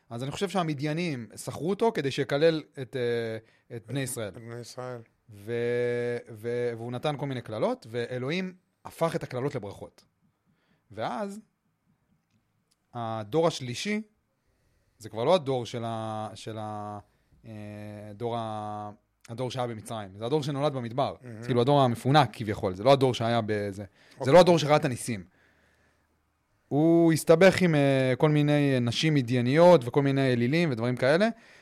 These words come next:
Speaker 1: ואלוהים הביא מגפה והרג איזה שלושים אלף. והוא בעצם כאילו בא להגיד לך,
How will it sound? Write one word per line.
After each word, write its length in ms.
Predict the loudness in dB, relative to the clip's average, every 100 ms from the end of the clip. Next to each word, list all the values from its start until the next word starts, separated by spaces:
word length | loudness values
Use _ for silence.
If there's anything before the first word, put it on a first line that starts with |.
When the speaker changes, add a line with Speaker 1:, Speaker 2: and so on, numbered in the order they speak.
| _ -6
Speaker 1:
ואלוהים 720 | 2 4 2 2 4 6 6
הביא 160 | 4 2
מגפה 380 | 2 2 4 4
והרג 260 | 6 6 4
איזה 300 | 2 -2 -4 -8
שלושים 400 | -8 -4 -2 -4
אלף. 320 | -10 -20 -20 _ _ _ _ _ _ _ -4
והוא 120 | 6
בעצם 280 | 6 6 2
כאילו 200 | 4 6
בא 100 | 6
להגיד 240 | 6
לך, 100 | 2